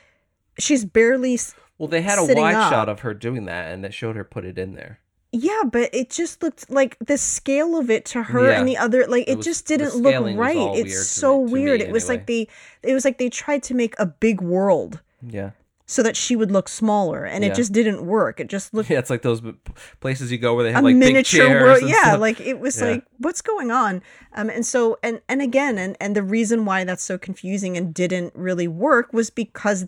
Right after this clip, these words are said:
Speaker 1: they're too old. Like, they're just getting too old to start going back into the past and doing scenes like that. It
Speaker 2: Yeah.
Speaker 1: really didn't
Speaker 2: Although I did enjoy that.
Speaker 1: mesh.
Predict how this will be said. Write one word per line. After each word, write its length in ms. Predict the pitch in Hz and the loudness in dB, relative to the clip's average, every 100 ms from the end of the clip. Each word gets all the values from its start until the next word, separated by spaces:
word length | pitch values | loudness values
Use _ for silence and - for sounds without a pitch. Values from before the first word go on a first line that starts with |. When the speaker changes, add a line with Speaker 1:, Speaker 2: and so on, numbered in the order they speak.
| - | -10
Speaker 1:
they're 220 | 175 220 | -2 -2
too 360 | 220 - 226 233 - | -2 -4 -6 -6 -2
old. 360 | 285 359 208 | 0 0 2
Like, 180 | 175 175 | 0 0
they're 140 | 208 | -4
just 260 | 196 247 - | -4 -6 -2
getting 280 | 233 226 226 | 0 0 -2
too 360 | - 233 220 - | -4 -4 -4 -4
old 360 | 202 247 240 | -2 -2 -4
to 160 | - 175 | -4 -4
start 400 | - - 208 185 | -4 -6 -6 -2
going 300 | 196 196 196 | -2 -2 -2
back 300 | 170 175 190 | -2 -4 -4
into 160 | 185 180 | -8 -8
the 100 | 170 | -10
past 420 | - 175 175 - | -4 -2 -2 -6
and 120 | 175 | -8
doing 280 | 170 175 170 | -6 -6 -6
scenes 340 | - 240 254 196 | -6 -2 -2 -2
like 160 | 160 | -4
that. 200 | 165 151 | -6 -6
It 100 | 156 | -6
Speaker 2:
Yeah. 140 | 117 95 - - _ - | -8 -10 -14 -20 _ -2
Speaker 1:
really 260 | 220 220 226 | 0 2 0
didn't 460 | - 202 208 202 | 0 0 0 0
Speaker 2:
Although 240 | 143 147 143 | 0 2 2
I 80 | |
did 240 | 135 147 131 | 2 -4 -4
enjoy 360 | 113 117 117 | -6 -4 -4
that. 240 | 113 98 95 | -4 -4 -2
Speaker 1:
mesh. 260 | 190 160 | -2 -4